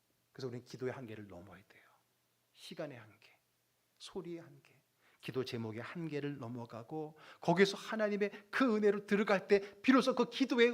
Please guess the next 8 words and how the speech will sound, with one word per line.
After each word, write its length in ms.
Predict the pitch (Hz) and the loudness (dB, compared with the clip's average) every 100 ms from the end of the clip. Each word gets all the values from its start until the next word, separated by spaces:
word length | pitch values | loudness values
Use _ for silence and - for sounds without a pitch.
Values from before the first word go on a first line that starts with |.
| 214 | 4
은혜의 280 | 202 196 196 | 4 6 4
넓은 520 | 196 - 262 254 262 | 2 -8 -6 -6 -8
바다 260 | - - 170 | -10 -12 -12
속에서 500 | - 147 143 139 160 | -10 -14 -12 -14 -12
할 80 | |
수 140 | 165 208 | -14 -12
있는 220 | 185 180 | -14 -16
거예요. 160 | - | -20